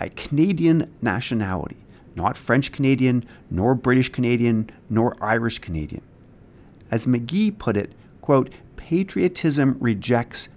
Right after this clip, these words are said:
the prefix." "There is room enough in this country," he went on to say, "for one great free people. But there is not room enough, under the same flag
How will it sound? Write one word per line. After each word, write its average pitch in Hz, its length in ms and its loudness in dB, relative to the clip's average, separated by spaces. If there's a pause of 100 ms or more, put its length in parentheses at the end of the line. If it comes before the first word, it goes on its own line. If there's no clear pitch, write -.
(140)
the 117 80 -4
prefix." - 800 -8 (1000)
"There 143 180 2
is 135 180 0
room 180 380 2
enough 175 320 2
in 123 200 4
this 139 180 4
country," - 480 -2 (260)
he 101 120 0
went 87 180 0
on 78 100 -4
to 85 80 -6
say, 73 320 -6 (400)
"for 117 160 0
one 151 540 4
great 147 400 2
free 135 420 0
people. - 420 -6 (1000)
But 131 100 0
there 147 140 2
is 131 100 0
not 143 380 2
room 120 160 4
enough, 87 340 -4 (180)
under 135 220 4
the 185 120 2
same 139 360 2
flag 98 500 -4